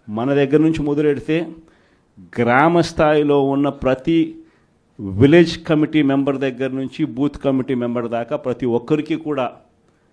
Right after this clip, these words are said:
వాళ్ళ ఫోన్ అనేది ఒక ఆయుధం కావాలి. మీకు గుర్తుందో లేదో, పెన్షన్ మన హయాంలో ఎన్నికల నోటిఫికేషన్ ఇచ్చే టయానికల్లా మన హయాంలో పెన్షన్లు దాదాపుగా అరవై ఆరు లక్షల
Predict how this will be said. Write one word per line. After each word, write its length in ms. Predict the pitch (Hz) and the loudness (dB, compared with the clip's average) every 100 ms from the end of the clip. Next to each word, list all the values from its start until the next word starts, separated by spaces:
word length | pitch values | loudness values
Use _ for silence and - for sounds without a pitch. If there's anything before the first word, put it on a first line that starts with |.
| _ _ _ _ - | _ _ _ _ -16
వాళ్ళ 280 | 95 107 113 | -4 -2 -2
ఫోన్ 400 | 107 - 131 151 | -6 -4 -2 0
అనేది 220 | 143 143 | -2 -4
ఒక 180 | 131 123 | -6 -4
ఆయుధం 360 | 117 123 117 104 | -4 -4 -6 -8
కావాలి. 300 | 101 92 90 _ _ _ _ _ - | -10 -12 -18 _ _ _ _ _ -2
మీకు 200 | 120 123 | 0 6
గుర్తుందో 360 | 139 143 156 160 | 4 4 4 6
లేదో, 200 | 151 147 | 8 6
పెన్షన్ 460 | 147 143 139 156 | 4 2 2 2
మన 220 | 156 143 | 2 2
హయాంలో 680 | 135 135 147 151 147 127 131 - - _ _ _ - | 0 0 2 2 4 2 2 -4 -20 _ _ _ 0
ఎన్నికల 500 | 127 147 170 170 165 | 4 6 6 4 4
నోటిఫికేషన్ 760 | 151 156 151 165 160 156 151 | 6 6 4 0 2 0 0
ఇచ్చే 220 | 139 - 143 | -4 0 0
టయానికల్లా 960 | 139 135 139 135 131 147 143 131 - - _ _ _ _ _ | 2 2 0 0 -2 2 2 2 -4 -20 _ _ _ _ _
మన 200 | 120 127 | 0 2
హయాంలో 520 | 135 139 151 160 156 151 | 4 4 4 4 4 2
పెన్షన్లు 580 | 151 139 139 156 151 | 4 2 2 2 2
దాదాపుగా 880 | 143 131 135 135 139 139 123 131 - - _ - _ _ 113 | 4 4 4 2 0 2 4 2 -4 -20 _ -20 _ _ 0
అరవై 420 | 123 151 156 151 | 2 4 6 8
ఆరు 240 | 143 139 | 8 6
లక్షల 680 | 135 135 - 139 131 135 143 | 4 0 0 0 2 2 0